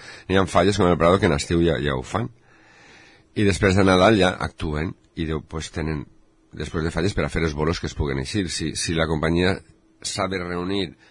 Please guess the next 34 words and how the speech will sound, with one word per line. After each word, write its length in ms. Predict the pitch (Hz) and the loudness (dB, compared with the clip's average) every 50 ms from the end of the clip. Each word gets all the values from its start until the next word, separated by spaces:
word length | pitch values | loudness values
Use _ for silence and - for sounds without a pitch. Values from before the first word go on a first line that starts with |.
| _ _ - _ _ _ - - - - - - - _ _ _ _ _ _ - | _ _ -20 _ _ _ -20 -20 -20 -20 -20 -20 -20 _ _ _ _ _ _ 2
a 120 | 95 90 | 2 4
partir 320 | - 98 90 80 - 104 95 | 4 2 0 2 0 0 2
de 140 | 92 95 92 | 4 4 6
Nadal 280 | 92 90 92 101 107 104 | 6 6 6 6 8 8
o 100 | 98 90 | 6 6
en 100 | 85 85 | 6 4
falles 440 | 76 - - 95 98 95 90 80 - | 2 4 4 6 6 6 4 2 2
que 160 | - 92 80 | 0 0 0
no 300 | 76 80 80 76 76 73 | 2 4 4 4 4 4
va, 140 | 69 69 60 | 2 0 0
no 160 | 60 73 82 80 | 2 2 2 4
n'hi 100 | 85 85 | 4 4
ha 100 | 82 82 | 4 4
ningú, 420 | 87 85 87 90 90 92 90 90 - - - _ _ _ _ _ _ _ _ _ - - - | 4 4 4 4 4 4 4 2 0 -4 -10 _ _ _ _ _ _ _ _ _ -18 -4 0
normalment 600 | 92 87 85 82 82 85 82 80 82 82 82 80 73 | 2 2 4 4 4 4 4 4 4 4 2 2 0
en 80 | 82 78 | -2 0
maig 280 | 78 73 71 73 - 82 | 0 0 0 0 -2 -2
no 120 | 76 76 71 | -4 -4 -2
tindrien 480 | - 78 71 71 67 71 71 69 67 71 67 | -2 -2 -2 0 0 2 2 2 2 2 4
l'obra, 380 | 71 80 85 82 67 64 64 55 - | 4 4 4 4 4 2 0 0 0
i 140 | 80 78 69 | 0 0 0
així 160 | 67 - 82 | 0 0 0
no, 140 | 78 80 78 69 | 0 0 0 -2
ho 160 | 64 73 76 67 | -2 -4 -4 -2
van, 180 | 69 69 69 65 | -2 -2 -2 -2
ho 120 | 65 73 | 0 0
van 140 | 73 73 76 73 | 2 2 2 0
expressar 380 | - - 71 64 - 76 64 69 | 0 -2 -2 -2 0 0 0 0
els 220 | 71 71 - - | 0 0 -2 -2
mateixos, 400 | 71 65 - 76 73 - - 71 67 | -4 -2 -2 -4 -6 -4 -4 -2 -2
les 120 | 73 76 71 | 0 0 -2
mateixes 320 | 64 67 76 76 69 - | -2 -2 -2 -4 -2 -2
companyies, 480 | 82 73 67 76 80 82 82 85 90 90 | -2 0 0 2 2 4 4 2 2 0
i, 120 | 82 67 | -2 -4